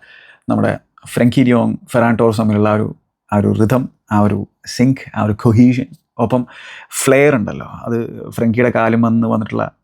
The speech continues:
ആ ഒരു ബ്യൂട്ടിഫുൾ ഫ്ലിക്ക് പാസ്, അതൊരു ബ്യൂട്ടിഫുൾ സാധനമാണ്. അപ്പോൾ, ആ, between the lines ഇങ്ങനെ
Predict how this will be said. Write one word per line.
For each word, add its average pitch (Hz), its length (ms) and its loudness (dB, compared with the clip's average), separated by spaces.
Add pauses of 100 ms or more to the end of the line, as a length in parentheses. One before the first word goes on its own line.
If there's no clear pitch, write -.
ആ 117 80 0
ഒരു 113 320 -2
ബ്യൂട്ടിഫുൾ 135 580 2
ഫ്ലിക്ക് - 460 -8
പാസ്, - 360 -2
അതൊരു 127 200 -4
ബ്യൂട്ടിഫുൾ 147 640 -2
സാധനമാണ്. - 460 -8 (600)
അപ്പോൾ, 156 220 2 (540)
ആ, 123 260 -2
between 139 280 4
the 160 80 2
lines 135 340 0
ഇങ്ങനെ 127 260 -2